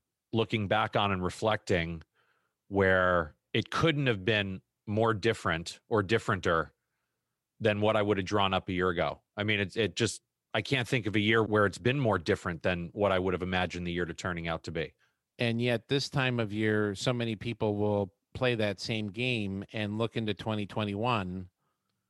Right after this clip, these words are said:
Speaker 2: and try to prognosticate all kinds of stuff.
Speaker 1: Part of why I was saying to you that I think on January first, we're just gonna wave our magic wand and it's gonna be like twenty twenty never existed and I create my own reality. I mean,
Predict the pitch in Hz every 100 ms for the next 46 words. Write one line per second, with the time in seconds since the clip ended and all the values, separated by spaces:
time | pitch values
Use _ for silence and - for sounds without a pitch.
0 | _ - - 104 101 95 117 110 104 113
1 | 107 110 113 113 113 - 107 98 _ _
2 | _ _ _ _ 131 120 123 120 135 107
3 | - - - _ _ - 123 123 98 98
4 | 95 90 85 - 104 101 90 95 90 85
5 | 82 80 _ - _ - 101 95 - 107
6 | 92 92 87 85 107 92 92 85 80 -
7 | 113 95 - - 95 90 90 - 92 92
8 | 90 90 90 90 87 - 95 92 90 90
9 | 82 76 _ _ 113 - 123 104 107 95
10 | - 113 101 87 107 95 92 85 80 -
11 | 104 - 98 90 85 - 107 98 101 90
12 | 85 87 95 98 90 82 90 95 92 85